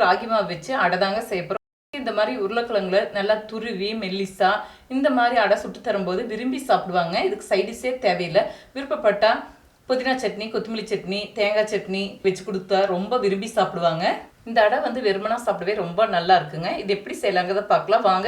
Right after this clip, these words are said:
இப்ப வீடியோக்குள்ள போகலாம். உருளைக்கிழங்கு ராகி அடைக்குங்க. இந்த மாதிரி நீளமான பெரிய சைஸ்ல உருளைக்கிழங்கு எடுத்துக்கிட்டா உங்களுக்கு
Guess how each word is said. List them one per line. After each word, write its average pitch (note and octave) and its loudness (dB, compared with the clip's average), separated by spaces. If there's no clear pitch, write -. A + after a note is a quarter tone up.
இப்ப A#3+ -8
வீடியோக்குள்ள E3 -2
போகலாம். E3 -2
உருளைக்கிழங்கு A3 -2
ராகி F#3+ 0
அடைக்குங்க. D#3 -2
இந்த F#3 -2
மாதிரி F3+ 2
நீளமான F3 0
பெரிய F#3 0
சைஸ்ல D#3+ -4
உருளைக்கிழங்கு G#3+ -2
எடுத்துக்கிட்டா E3 0
உங்களுக்கு G#3 0